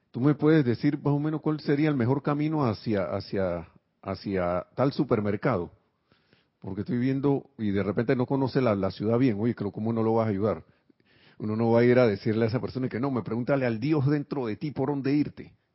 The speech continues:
<laughs> Yo, para, yo le diría, "Mira, el mejor camino para mí siempre ha sido este, desde aquí, te tomas por la calle tal, te vas por allá, así, tal", pero te ha preguntado. ¿Mm? Te ha preguntado, te ha solicitado una asistencia.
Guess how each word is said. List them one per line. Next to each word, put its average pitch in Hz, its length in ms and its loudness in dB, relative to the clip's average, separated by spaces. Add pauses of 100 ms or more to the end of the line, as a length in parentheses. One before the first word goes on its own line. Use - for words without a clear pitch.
(140)
<laughs> - 1800 -8 (3000)
Yo, 123 240 2
para, 101 260 0
yo 101 280 2
le 180 120 8
diría, 165 440 8
"Mira, 139 300 4
el 101 100 -2
mejor 120 220 0
camino 170 340 -2
para 117 220 0
mí 156 100 0
siempre 135 280 -4
ha 123 40 -4
sido 120 260 0
este, 131 260 0
desde 95 180 -2
aquí, 147 320 -4
te - 160 -10
tomas 117 240 -2
por - 120 -6
la 85 80 -4
calle 101 240 -2
tal, 147 160 -4
te - 80 -12
vas 95 120 -8
por - 140 -8
allá, 90 160 -6
así, - 160 -18
tal", - 260 -20
pero 107 180 -2
te 101 100 -4
ha 107 80 0
preguntado. 98 680 -2 (1040)
¿Mm? 113 120 -6 (720)
Te - 100 -12
ha - 60 -8
preguntado, 110 400 0
te 98 80 -2
ha 101 40 -2
solicitado 101 560 -4
una 110 140 -4
asistencia. - 540 -10